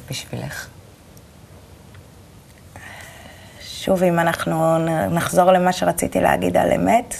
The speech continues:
Speaker 2: זה שלמות. אמת היא גם, אה, משהו שלם, אמת. כי היא לוקחת את
Speaker 1: אמת
Speaker 2: כל
Speaker 1: זה
Speaker 2: ה-,
Speaker 1: הרגשה?
Speaker 2: אמת זה מצב שאת
Speaker 1: זה,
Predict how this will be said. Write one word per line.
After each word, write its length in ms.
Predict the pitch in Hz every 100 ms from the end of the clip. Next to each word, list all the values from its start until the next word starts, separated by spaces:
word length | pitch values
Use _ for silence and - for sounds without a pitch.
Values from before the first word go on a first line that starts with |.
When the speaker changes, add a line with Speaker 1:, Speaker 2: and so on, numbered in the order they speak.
| -
Speaker 2:
זה 160 | 175 160
שלמות. 720 | - - 175 180 190 165 - - - - - - -
אמת 320 | 175 196 196
היא 100 | 190 170
גם, 380 | 165 180 180 175
אה, 460 | 165 151 156 - 156 - - -
משהו 260 | - - 185
שלם, 480 | - 165 156 156 156 - - - - - - 170
אמת. 360 | 160 151 - - - - - - -
כי 100 | -
היא 240 | 170 165 170
לוקחת 580 | 165 170 180 - 180 180
את 120 | 180
Speaker 1:
אמת 80 | 160
Speaker 2:
כל 160 | 180
Speaker 1:
זה 120 | 180
Speaker 2:
ה-, 60 | 214
Speaker 1:
הרגשה? 440 | 139 120 - 147 185 - - - - - - - - - - - - 190
Speaker 2:
אמת 540 | 185 185 226 320 -
זה 520 | 220 180 190 180 175 170
מצב 720 | 170 175 - - - 220 220 208
שאת 300 | - 208 180 -
Speaker 1:
זה, 140 | -